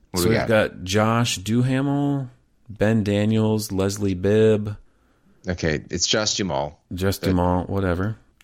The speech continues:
Speaker 2: Uh, Matt Lanter, Mike Wade, Andrew Horton. A bunch of people that I don't know just by name alone. So, uh, anyways, um, I remember reading maybe the first three issues of Jupiter's Legacy, Legacy many years
Speaker 1: I,
Speaker 2: ago.
Speaker 1: I always liked it.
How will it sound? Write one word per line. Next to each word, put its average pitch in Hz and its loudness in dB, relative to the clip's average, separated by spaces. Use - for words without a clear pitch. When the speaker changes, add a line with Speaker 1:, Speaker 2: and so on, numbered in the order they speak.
Speaker 2:
Uh, 87 0
Matt 90 2
Lanter, 95 0
Mike 92 0
Wade, 95 2
Andrew 92 -2
Horton. 98 -2
A - -20
bunch - 0
of - -6
people 123 10
that 95 10
I 90 2
don't 85 0
know 85 2
just 85 -2
by 85 0
name 85 0
alone. 82 -4
So, 90 6
uh, 101 6
anyways, 110 8
um, 98 4
I - 4
remember 180 4
reading 147 6
maybe 120 2
the 104 -4
first - -6
three 139 -8
issues 175 -8
of 170 -12
Jupiter's 170 -10
Legacy, 165 -6
Legacy 160 -6
many 139 -2
years 143 -4
Speaker 1:
I, 180 0
Speaker 2:
ago. 160 -2
Speaker 1:
I 92 -2
always 95 -4
liked 82 -6
it. 78 -4